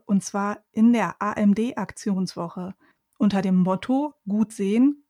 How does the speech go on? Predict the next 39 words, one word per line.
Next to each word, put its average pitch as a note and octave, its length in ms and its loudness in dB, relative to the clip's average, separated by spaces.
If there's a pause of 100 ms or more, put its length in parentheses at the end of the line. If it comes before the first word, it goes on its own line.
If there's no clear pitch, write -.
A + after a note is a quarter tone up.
keine A3+ 380 2
Frage G3 360 -6
des G3 160 -6
Alters. F#3 560 -8 (580)
Oder F#3 400 -2 (200)
Gut F3+ 240 -6
sehen, A3 480 2
eine G3+ 280 -2
Frage C4 380 -8
des C4+ 160 -8
Alters? D4 560 -6 (600)
Ich - 120 -4
freue A3+ 240 2
mich A3+ 160 2
ganz A3+ 220 0
besonders, A3+ 760 0 (140)
dass A3 200 -2
meine G3+ 240 2
Gäste B3+ 340 -6
da E3 240 -6
sind. A3+ 240 0
Ich - 140 -10
habe G3+ 160 0
mir F#3+ 180 0
nämlich F#3 380 -4
drei C#4 320 -2
Stück - 340 -4
an F#3+ 140 -2
der F3 160 -6
Zahl E3+ 260 -12
eingeladen. F#3 720 -2 (560)
Bei G3 140 0
mir G3 180 2
sind G3+ 300 -4
zwei F#3+ 240 -6
Betroffene, A3+ 720 -2
nämlich G3 340 0
einmal F#3 380 -4
Peter. A#3+ 580 -4